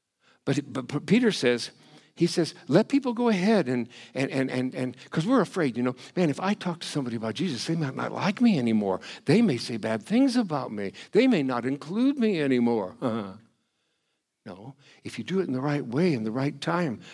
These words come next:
under the leading of the Spirit and the anointing of the Spirit of God, and not be afraid, just let, let it flow. Man, even if they speak against you, they will be ashamed when they see what a good life you live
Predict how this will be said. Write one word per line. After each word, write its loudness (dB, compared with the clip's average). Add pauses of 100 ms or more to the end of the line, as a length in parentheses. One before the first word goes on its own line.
(120)
under 0
the 0
leading 2
of 0
the -6
Spirit 0
and -4
the 0
anointing 2
of -4
the -8
Spirit 0
of -4
God, 0 (220)
and 0
not 2
be -2
afraid, -2 (220)
just -2
let, 2 (180)
let 2
it -6
flow. 0 (260)
Man, -2 (960)
even 4
if 0
they 2
speak 0
against 0
you, 0 (220)
they 6
will 0
be 0
ashamed -2
when 0
they 2
see -2
what 0
a -4
good -2
life -4
you 2
live 2